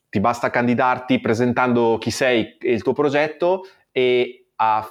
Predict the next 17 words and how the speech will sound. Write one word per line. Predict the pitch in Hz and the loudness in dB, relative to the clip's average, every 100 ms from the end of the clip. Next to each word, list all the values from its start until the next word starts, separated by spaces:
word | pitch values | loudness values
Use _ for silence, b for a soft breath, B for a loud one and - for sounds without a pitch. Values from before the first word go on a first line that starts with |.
| - | -4
fine | 143 143 127 | 0 2 2
gennaio | 117 131 139 139 139 147 147 | 2 2 2 2 2 0 0
chiudiamo | 120 123 123 | 0 2 2
le | 120 | 0
candidature, | 123 123 135 139 143 147 | 0 0 0 0 2 0
creeremo | 147 113 110 117 123 117 101 - | 0 0 2 2 2 0 -2 -6
più | 139 143 | -2 0
gruppi. | 135 131 - 143 143 - _ | 2 0 0 -2 -2 -6 _
Adesso | 120 135 | -2 0
ci | 120 | -2
sono | 120 117 | 0 0
già | 139 | 2
una | 147 | 0
ventina | 139 135 143 | 0 0 0
di | 135 | 0
persone, | 139 - 151 147 | -2 0 -2 0
quindi | 123 117 | 0 0